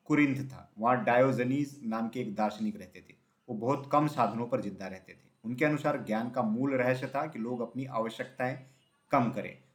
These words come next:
उनकी एकमात्र संपत्ति पहनने के लिए एक पुराना लबादा और रहने के लिए एक अजीब सा मिट्टी का ड्रम था।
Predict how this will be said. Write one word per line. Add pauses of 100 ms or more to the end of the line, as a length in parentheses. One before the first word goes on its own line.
(160)
उनकी
एकमात्र
संपत्ति
पहनने
के
लिए
एक
पुराना
लबादा
और
रहने
के
लिए
एक
अजीब
सा
मिट्टी
का (360)
ड्रम
था।